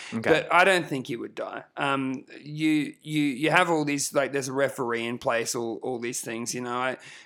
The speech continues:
Speaker 2: I, um, there's actually less deaths in,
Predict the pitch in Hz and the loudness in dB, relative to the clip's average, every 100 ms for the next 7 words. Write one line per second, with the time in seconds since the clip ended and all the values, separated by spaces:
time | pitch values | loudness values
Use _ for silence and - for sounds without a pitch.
0 | _ - 143 143 139 139 139 143 151 156 | _ 0 2 2 2 0 -2 2 4 6
1 | 185 - 180 156 147 - _ _ _ _ | 2 2 2 2 0 -8 _ _ _ _
2 | _ _ - - 147 156 147 - 135 139 | _ _ -16 -2 2 4 2 2 2 2
3 | - 120 | -2 -2